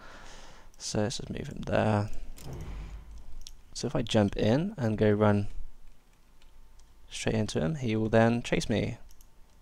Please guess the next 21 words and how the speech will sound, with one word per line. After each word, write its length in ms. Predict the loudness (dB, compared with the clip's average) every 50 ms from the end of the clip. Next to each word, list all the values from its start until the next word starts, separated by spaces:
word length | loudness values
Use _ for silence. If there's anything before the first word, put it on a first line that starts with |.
| -20 -20 -20 -20 -20 -20 -20 -20 -20 -20 -20 -20 -20 -20 -20 -20 -18 -18 -18 -18 -18 -20 -20 -20 -20 -20 -20 -18 -18 -18 -18 -20 -20 -20 -20 -20 -20 -20 -20 _ _ _ -20 -20 -20 -20 -18 -20 -18 -20 -20 -20 -20 -20 -20 -20 -20 -18 -18 -16 -16 -16 -16 -14 -12 -10 -10 -10 -10 -12 -12 -4
So 200 | 0 6 8 8
it's 240 | 10 10 8 4 6
a 60 | 6
really 160 | 6 6 6
cool, 380 | 4 4 4 4 6 4 6 8
um, 240 | 10 12 12 10 10 8
A 100 | 8 8
I 100 | 8 8
system 480 | 8 6 2 2 2 2 2 2 2 0 -4 -6 -8 -4
set 240 | 0 4 6 8 6
up 100 | 6 6
by 120 | 4 4
default 420 | 4 4 2 2 4 4 2 4 4
with 160 | 2 2 4
this. 220 | 4 4 4 4
So 400 | 2 4 8 10 10 10 10 6 2 -6 -12 -14 -14 -16 -16 -16 -16 -18 -16 -4 2
what 100 | 2 4
we 80 | 4 4
can 280 | 4 4 6 6 6
do 260 | 6 8 8 8 6 6
is 680 | 6 8 8 8 10 8 8 8 6 6 4 2 2